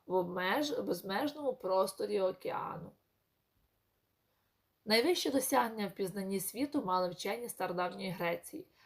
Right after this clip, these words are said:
але й там не одразу прийшли до правильних висновків щодо форми Землі, тривалий час вважаючи її плоскою. Малюнок чотирнадцять.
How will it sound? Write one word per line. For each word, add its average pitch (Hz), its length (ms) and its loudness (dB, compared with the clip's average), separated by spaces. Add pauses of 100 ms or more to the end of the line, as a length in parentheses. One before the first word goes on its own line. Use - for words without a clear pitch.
(120)
але 214 260 6
й 240 40 -4
там 302 300 0
не 196 160 0
одразу 262 460 4
прийшли 185 500 0
до 175 140 -4
правильних 208 580 -2
висновків 175 540 -4
щодо 175 280 -4
форми 202 460 -2
Землі, 185 440 -2 (340)
тривалий 185 420 4
час 240 520 2
вважаючи 190 680 0
її 214 220 -4
плоскою. - 720 -2
Малюнок 185 360 -2
чотирнадцять. - 680 -6